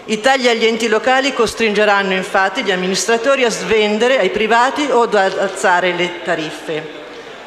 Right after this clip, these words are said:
Su questo punto la Corte dei Conti aveva espresso un suo parere affermando che tra il mille-, fra il duemilasedici e il duemiladiciotto il concorso delle amministrazioni locali al raggiungimento degli obiettivi di finanza pubblica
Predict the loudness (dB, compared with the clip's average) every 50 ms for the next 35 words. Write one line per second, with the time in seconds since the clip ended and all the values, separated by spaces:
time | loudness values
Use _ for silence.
0 | -18 -20 -18 -20 -20 -20 -20 -20 -20 -20 -20 -20 -16 -10 -8 -4 0 0 0 0
1 | 0 -2 0 0 0 2 2 4 2 4 2 2 2 2 0 0 0 0 2 2
2 | 2 2 2 2 2 2 2 2 2 2 0 0 0 -2 0 0 0 0 -2 -2
3 | -2 -2 -2 0 0 0 0 2 2 0 2 2 2 2 2 2 0 0 0 0
4 | 0 2 2 2 0 0 0 -2 -4 -4 -2 -2 -2 -2 -2 -6 -8 -12 -14 -14
5 | -16 -16 -12 -6 0 2 2 2 2 2 2 2 2 2 0 0 0 -2 0 0
6 | 0 2 2 0 0 0 0 0 0 0 0 0 0 2 2 2 0 -2 -2 -2
7 | -2 -2 -2 -2 0 0 0 0 0 -2 -2 -4 -2 0 0 -2 -2 -4 -4 -2
8 | -2 -2 -4 -6 -10 -12 -12 -6 -4 -4 -2 0 0 0 0 0 0 0 0 0
9 | 0 -2 0 0 2 2 2 2 2 0 0 -2 -2 -2 -2 -2 -2 -2 -2 -2
10 | 0 0 0 0 -2 -2 -2 0 0 0 0 0 -2 -4 -4 -2 -2 -2 0 -2
11 | -2 -2 -4 -6 -4 -4 -4 -2 -2 0 0 0 0 0 -2 -2 -2 0 0 -2
12 | -2 -2 -6 -6 -6 -6 -6 -6 -6 -6 -8 -6 -6 -4 -4 -2 -4 -2 -2 -4
13 | -4 -4 -6 -8 -8 -8 -8 -4 -4 -4 -4